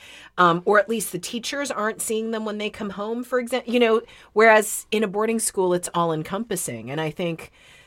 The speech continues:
I wonder sometimes whether those environments are more conducive to kids' mental health issues, for example, being brought to light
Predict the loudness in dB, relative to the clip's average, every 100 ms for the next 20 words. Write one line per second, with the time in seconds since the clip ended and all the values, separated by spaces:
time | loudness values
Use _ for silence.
0 | _ _ -16 -16 _ 4 6 8 6 4
1 | 2 0 2 2 4 4 4 6 6 6
2 | 6 6 4 4 2 2 2 2 2 2
3 | 2 0 0 8 10 10 8 4 2 2
4 | 2 -2 0 -2 -2 2 4 4 2 -8
5 | -8 0 2 4 0 -4 -8 -10 -20 -8
6 | 4 4 4 4 2 2 0 0 -4 -4
7 | -6 -2 -2 -2 2 0 0 -10 -14 0
8 | 2 4 4 4 2 -6 -6 -2 0 0